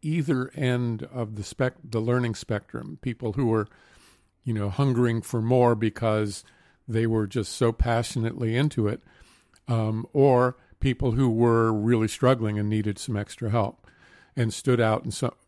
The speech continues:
some kind of way. But in terms of really having a meaningful relationship with a hundred and fifty kids a day,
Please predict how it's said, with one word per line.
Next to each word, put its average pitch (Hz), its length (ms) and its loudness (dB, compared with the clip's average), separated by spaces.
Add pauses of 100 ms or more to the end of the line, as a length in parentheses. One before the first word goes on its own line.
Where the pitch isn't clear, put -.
some 113 280 -4
kind 110 260 -2
of 101 100 -2
way. 110 340 -2 (100)
But 120 140 0
in 113 80 -4
terms 131 280 -2
of 117 120 -2
really 120 260 2
having 110 300 -2
a 104 40 -4
meaningful 120 600 0
relationship 113 800 -4
with 104 100 -4
a 104 80 -2
hundred 120 280 0
and 104 100 -6
fifty 120 320 -2
kids 117 320 -4
a 117 40 -2
day, 117 340 0